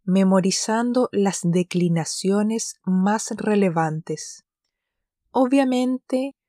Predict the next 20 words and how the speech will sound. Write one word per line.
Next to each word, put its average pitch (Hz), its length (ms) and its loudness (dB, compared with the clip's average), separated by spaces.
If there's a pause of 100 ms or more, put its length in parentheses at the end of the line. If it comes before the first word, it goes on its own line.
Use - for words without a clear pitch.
(180)
no 240 280 0
todo 233 460 2
fue 175 240 2
el 175 80 2
aprendizaje 165 1300 -4
de 165 280 0
estos - 460 -6
cuatro 170 460 -2
casos. - 760 -6 (520)
También 165 680 0
me 214 160 0
dediqué 220 640 0 (400)
a 226 160 -2
aprender 226 600 -2 (340)
todo 269 360 2
lo 262 120 2
relacionado 180 1000 0
a 175 100 0
la 180 120 2
gramática. 165 800 -4